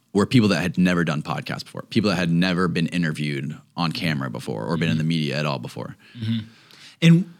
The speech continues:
Speaker 2: is that something that introduces volatility? So you get some of the outsized,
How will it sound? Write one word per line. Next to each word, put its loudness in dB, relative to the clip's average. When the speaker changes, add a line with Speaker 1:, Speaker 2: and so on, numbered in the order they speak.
Speaker 2:
is 6
that 2
something 0
that 2
introduces 0
volatility? -6
So 4
you 8
get 2
some 2
of 2
the 4
outsized, -2